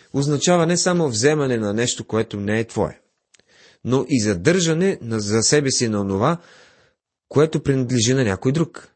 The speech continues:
Затова много християни са виновни за греха, наречен кражба.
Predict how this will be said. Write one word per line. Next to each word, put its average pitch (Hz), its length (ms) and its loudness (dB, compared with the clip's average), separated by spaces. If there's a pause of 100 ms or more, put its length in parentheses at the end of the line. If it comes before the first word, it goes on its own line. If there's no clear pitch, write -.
(1400)
Затова 110 300 -2
много 110 200 2
християни 127 460 0
са 123 140 2
виновни 117 400 0
за 98 140 -2
греха, 101 340 -2
наречен 110 440 0
кражба. 107 400 -4